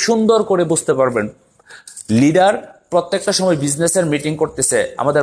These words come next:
বাংলাদেশ সময় নয়টায়, আবার নয়টা পঞ্চাশে, তারপর এগারোটায়, তিনটা মিটিং আছে। আপনি কোনটায় মিটিং করতেছেন? একটা মিটিংয়ে প্রত্যেক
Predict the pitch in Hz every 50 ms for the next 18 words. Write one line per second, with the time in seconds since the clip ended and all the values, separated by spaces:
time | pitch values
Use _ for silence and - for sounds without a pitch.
0 | 135 139 143 143 143 139 139 131 - 139 127 131 131 135 139 135 131 131 127 120
1 | 120 120 123 123 123 - 120 120 127 131 135 135 131 131 127 120 - 139 147 143
2 | 131 - 131 127 - - 135 123 120 - - - - _ _ _ - 143 139 -
3 | - 147 135 - 139 156 151 160 151 139 - 139 127 127 - - 240 233 208 214
4 | 202 190 175 160 151 143 135 127 - - 131 - - 180 175 - 208 220 214 196
5 | 220 208 190 180 170 185 180 175 - 170 156 - 151 143 165 147 143 151 151 -
6 | - 170 165 165 160 165 156 160 156 156 - 147 147 - 147